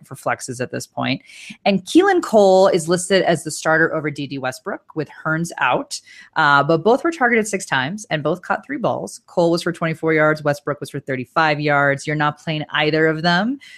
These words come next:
but just something to note with Hearns out and looking,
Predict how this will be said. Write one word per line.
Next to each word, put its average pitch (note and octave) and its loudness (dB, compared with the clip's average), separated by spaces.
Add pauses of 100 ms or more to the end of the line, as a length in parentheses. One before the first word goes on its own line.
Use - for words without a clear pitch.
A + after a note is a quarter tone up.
(120)
but E3 -2
just E3+ 0
something F#3 0
to F3+ -6
note E3 0
with D#3+ -2
Hearns D3+ -4
out C#3+ 2
and C#3+ -4
looking, C#3 -8